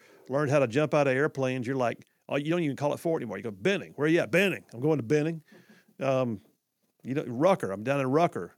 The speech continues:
Learn how to fly at Rucker." Well, we gotta change the names because apparently after a hundred years, somebody might have gotten offended.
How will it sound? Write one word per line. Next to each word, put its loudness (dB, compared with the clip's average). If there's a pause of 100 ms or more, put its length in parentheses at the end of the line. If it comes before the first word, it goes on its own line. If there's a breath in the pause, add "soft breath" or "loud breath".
(100)
Learn -4
how 0
to -2
fly 0
at -2
Rucker." -2 (760)
Well, 0 (540)
we 0
gotta 4
change 0
the -4
names -4
because -8 (420)
apparently 0 (800)
after -4
a -2
hundred -4
years, -4
somebody -2
might -2
have -8
gotten -6
offended. -6